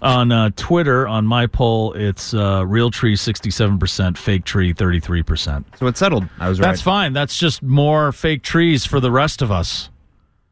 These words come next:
Speaker 1: Does that make any sense?
Speaker 2: No, it doesn't.
Speaker 1: <laughs> No, it doesn't.
Speaker 2: <laughs>
Speaker 1: Whatever. I've had mine for twenty years. Duh.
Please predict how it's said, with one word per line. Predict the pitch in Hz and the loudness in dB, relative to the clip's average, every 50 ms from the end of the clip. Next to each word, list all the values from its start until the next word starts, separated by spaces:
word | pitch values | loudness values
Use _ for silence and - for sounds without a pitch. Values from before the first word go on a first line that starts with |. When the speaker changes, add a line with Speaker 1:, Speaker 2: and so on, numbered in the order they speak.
| _ _ _ _ _ _ _ _ _ _ _ - | _ _ _ _ _ _ _ _ _ _ _ 0
Speaker 1:
Does | 117 110 | 2 2
that | 143 151 | 2 2
make | 160 160 147 | 0 0 0
any | 160 156 135 | 0 -2 -2
sense? | - - 143 139 156 160 - 113 | -2 0 2 2 2 2 2 2
Speaker 2:
No, | 135 170 196 185 165 | 2 2 4 2 2
it | 135 | 0
doesn't. | 120 123 110 92 - | 0 -2 -2 -2 -2
Speaker 1:
<laughs> | 196 | -2
No, | 170 147 143 | -2 -2 -2
it | 123 | -2
doesn't. | 135 127 117 107 277 - - 247 170 277 277 - 131 - | -2 0 2 2 2 2 0 0 -2 -2 -4 -6 -8 -12
Speaker 2:
<laughs> | - - | -8 -4
Speaker 1:
Whatever. | - 170 190 196 185 160 143 143 | 0 0 2 2 0 0 0 0
I've | 139 143 | 0 0
had | 165 180 190 180 | 0 0 0 0
mine | 180 175 165 - | -2 -2 -2 -4
for | - 147 | -4 -4
twenty | - 147 147 139 135 127 | 0 0 2 2 2 2
years. | 123 117 113 107 98 87 82 - - - - _ _ - 101 104 | 2 2 2 2 0 -2 -4 -6 -10 -14 -18 _ _ -12 -6 -2
Duh. | - 151 147 151 156 131 113 113 113 | 0 0 2 2 0 0 -2 -2 -4